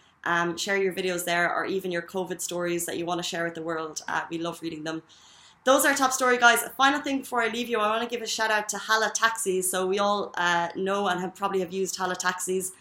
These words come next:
um, over the last couple of months and years, and the drivers are committed to bringing us from A to B during this time. So what Hala wants to do is repay them in some way. So any tip you make for a Hala Taxi driver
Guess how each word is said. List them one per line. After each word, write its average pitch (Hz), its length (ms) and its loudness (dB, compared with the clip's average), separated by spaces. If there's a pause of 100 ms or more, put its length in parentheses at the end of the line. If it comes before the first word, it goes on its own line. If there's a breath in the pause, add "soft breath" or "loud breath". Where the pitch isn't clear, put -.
(320 loud breath)
um, 180 200 2
over 180 180 -4
the 180 40 0
last 185 220 2
couple 175 200 -6
of 170 80 -6
months 190 280 -2
and 185 100 -6
years, 269 300 0
and 190 100 -2
the 185 60 0
drivers 208 680 0
are 175 540 2 (280 loud breath)
committed 240 480 0
to - 80 -2
bringing 214 400 -4
us 190 240 -2
from 180 160 -6
A 196 140 -2
to 196 140 -6
B 180 340 -4
during 202 300 -4
this 190 180 -2
time. 175 500 -4 (360 soft breath)
So - 240 -2
what 208 340 2
Hala 247 420 6
wants 196 280 0
to 170 100 -6
do 170 380 -2 (360 soft breath)
is 180 540 -2 (300)
repay 202 560 -2
them 180 200 0
in 175 100 -2
some 175 280 -2
way. 175 260 0
So 165 320 -4
any 262 380 -2
tip 240 340 -2
you 214 240 -8
make 196 300 0
for 180 160 -2
a 180 40 2
Hala 196 280 0
Taxi - 400 -6
driver 185 580 2